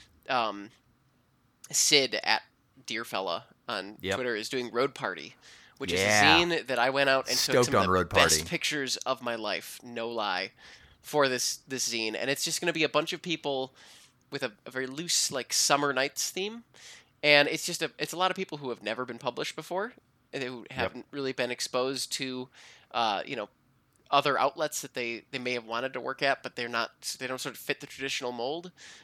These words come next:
Speaker 1: Um, and, like, I've seen a couple of things that my friends have also submitted, and it's gonna be amazing. Like, it's just, it is so diverse, so cool. Like, everybody's got a different take on it. Like, that, that, that's a dream automotive publication for me.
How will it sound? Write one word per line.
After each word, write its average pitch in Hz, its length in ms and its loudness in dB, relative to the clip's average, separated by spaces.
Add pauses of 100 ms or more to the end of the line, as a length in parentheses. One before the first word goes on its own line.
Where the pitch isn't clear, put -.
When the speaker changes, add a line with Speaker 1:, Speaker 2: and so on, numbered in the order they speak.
(120)
Speaker 1:
Um, 113 440 2 (440)
and, 147 140 4
like, 143 200 6 (500)
I've 160 220 6
seen 214 240 2
a 160 40 2
couple 165 380 -4
of 165 80 -6
things 170 240 -4
that 113 80 -8
my 120 60 -6
friends 127 300 -4
have 151 100 -12
also 156 160 -6
submitted, 180 400 -6
and - 80 -4
it's 151 120 -6
gonna 156 140 -4
be 135 120 -4
amazing. 101 460 -6
Like, 113 200 -4
it's - 160 -6
just, - 280 -4 (420)
it 156 100 -2
is 143 460 -2 (920)
so - 440 2
diverse, 147 600 0
so 143 540 2
cool. 113 540 -2
Like, 127 200 -6
everybody's 143 280 -6
got 127 100 0
a - 20 -4
different - 280 -12
take 120 220 -4
on 101 140 -2
it. - 100 -10
Like, 120 160 -8
that, 151 280 8
that, 160 280 4
that's 156 180 6
a 135 60 -4
dream 117 240 -6
automotive 98 400 -6
publication - 540 -10
for - 160 -16
me. 76 220 -10